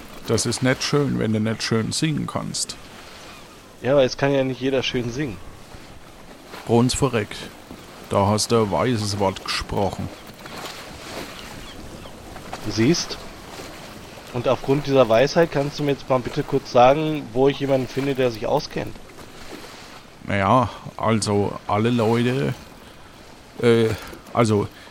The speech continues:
Speaker 1: ich könnte mich schon auskennen hier auf Desoro.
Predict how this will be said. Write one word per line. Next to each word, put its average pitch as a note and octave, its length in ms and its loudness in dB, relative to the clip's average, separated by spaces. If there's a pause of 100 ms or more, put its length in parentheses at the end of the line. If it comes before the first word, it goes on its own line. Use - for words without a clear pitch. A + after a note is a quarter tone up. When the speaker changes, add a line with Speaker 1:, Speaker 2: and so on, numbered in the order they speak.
Speaker 1:
ich - 240 2
könnte C3+ 340 2
mich C3+ 160 0
schon D3+ 300 4
auskennen A#2+ 840 2
hier B2+ 220 2
auf A2 340 -2 (460)
Desoro. G#2+ 840 4